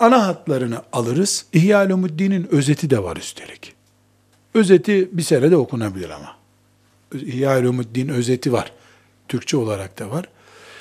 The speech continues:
Eğer hadis kitabı olarak okursak yanılırız. Yani hadisliğinde sorun olan hadisler de İhya Ulumuddin'de var. Hadis kitabı olarak okuyamayız onu.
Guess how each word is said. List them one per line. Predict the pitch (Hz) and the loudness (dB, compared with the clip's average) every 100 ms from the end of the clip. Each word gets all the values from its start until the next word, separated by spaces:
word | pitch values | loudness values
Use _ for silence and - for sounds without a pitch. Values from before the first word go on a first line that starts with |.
| - - - _ 208 | -20 -20 -20 _ 6
Eğer | 220 180 - - _ _ _ _ _ _ - - _ _ _ _ _ - | 6 4 -4 -18 _ _ _ _ _ _ -20 -20 _ _ _ _ _ -6
hadis | 135 220 - | -2 2 0
kitabı | 240 202 175 | 0 2 2
olarak | 160 147 139 135 | 4 2 0 -2
okursak | 127 135 - 254 190 | -4 -6 2 2 6
yanılırız. | 165 151 131 95 - - - _ _ _ _ _ _ _ _ _ _ _ _ _ _ _ _ _ _ - _ - | 4 4 2 -4 -8 -12 -16 _ _ _ _ _ _ _ _ _ _ _ _ _ _ _ _ _ _ -20 _ -4
Yani | 131 117 | -2 2
hadisliğinde | 131 135 131 156 135 135 139 | 0 0 -2 0 0 2 0
sorun | - 143 160 | 0 0 2
olan | 143 131 | 0 0
hadisler | 123 120 113 - 165 123 | -2 -4 -4 -2 0 0
de | |
İhya | 139 147 123 | 2 2 2
Ulumuddin'de | 110 101 - 214 339 | -2 -8 -10 -6 -2
var. | 247 - - _ _ | -2 -4 -14 _ _
Hadis | - 165 156 | 0 2 2
kitabı | - 151 120 | -6 -6 0
olarak | 143 254 214 | 2 2 2
okuyamayız | 156 147 120 98 87 - | -4 -4 -4 -6 -14 -18
onu. | 90 | -20